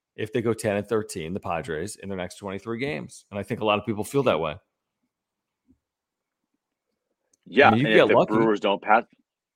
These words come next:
Speaker 2: I
Speaker 1: Yeah,
Speaker 2: mean,
Speaker 1: yeah,
Speaker 2: yeah,
Speaker 1: I mean, the
Speaker 2: if the
Speaker 1: Brewers might
Speaker 2: Brewers don't
Speaker 1: suck.
Speaker 2: pass
Speaker 1: They
Speaker 2: the
Speaker 1: could go in the
Speaker 2: Padres,
Speaker 1: tank.
Speaker 2: yeah, that, that could happen as well, too. But you're putting, I mean, you are, when you're banking on hopefully another team sucking while you are average, that's not a good,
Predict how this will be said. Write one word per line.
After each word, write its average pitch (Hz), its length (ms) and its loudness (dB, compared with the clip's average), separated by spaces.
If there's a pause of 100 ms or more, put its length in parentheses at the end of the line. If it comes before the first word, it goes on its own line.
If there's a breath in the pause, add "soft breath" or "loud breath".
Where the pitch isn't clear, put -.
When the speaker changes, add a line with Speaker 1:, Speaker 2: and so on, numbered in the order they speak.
(220)
Speaker 2:
I 120 60 0
Speaker 1:
Yeah, 139 120 2
Speaker 2:
mean, 98 80 -2
Speaker 1:
yeah, - 60 0
Speaker 2:
yeah, - 60 8
Speaker 1:
I 151 80 4
mean, - 20 0
the - 20 0
Speaker 2:
if 104 60 -2
the 117 60 -4
Speaker 1:
Brewers 151 160 0
might 131 80 4
Speaker 2:
Brewers 127 180 4
don't 139 180 2
Speaker 1:
suck. 131 80 -4
Speaker 2:
pass 127 80 0
Speaker 1:
They 117 60 0
Speaker 2:
the - 60 -6
Speaker 1:
could - 60 -4
go 147 100 4
in - 80 2
the - 60 -2
Speaker 2:
Padres, 156 140 0
Speaker 1:
tank. 123 140 -6 (1500)
Speaker 2:
yeah, - 60 -20 (100)
that, 117 120 -20
that 139 160 -14
could 123 80 -8
happen 107 300 0
as 82 80 -14
well, 92 220 -2
too. 101 360 -4 (220)
But 101 160 -20 (280)
you're 107 440 -10 (160)
putting, 110 420 -4
I 104 40 -10
mean, 92 220 -8
you 117 180 0
are, 98 180 4 (800)
when 107 100 -4
you're 151 120 4
banking 135 380 2
on 139 280 -2
hopefully 127 300 -2
another 107 280 -2
team 107 240 -8
sucking 117 560 -8
while 92 220 -2
you 98 340 -4
are 101 300 -2
average, 101 580 0 (640 soft breath)
that's 98 160 -6
not 135 140 -4
a 110 40 -6
good, - 160 -12